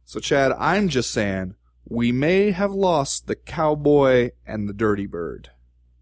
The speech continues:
But if we have to, you know, basically take our same plot and just insert two new characters, uh, in our buddy action movie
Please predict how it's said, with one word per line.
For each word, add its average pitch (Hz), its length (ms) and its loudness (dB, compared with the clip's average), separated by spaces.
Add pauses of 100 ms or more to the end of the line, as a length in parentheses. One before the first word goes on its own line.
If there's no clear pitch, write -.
(260)
But 107 420 -4 (760)
if 101 160 -10
we 139 260 2
have 151 300 -2
to, 139 340 2 (720)
you 107 80 -8
know, 104 80 -6
basically 147 480 0
take 143 200 -2
our 110 120 -2
same 135 400 -4
plot 135 480 -2 (400)
and 113 100 -8
just 117 160 -6
insert 117 380 -4
two - 120 -8
new 139 140 -2
characters, 151 800 -4 (480)
uh, 113 180 0
in 117 140 -2
our 113 180 0
buddy 131 720 0 (400)
action 135 420 -4
movie 135 500 0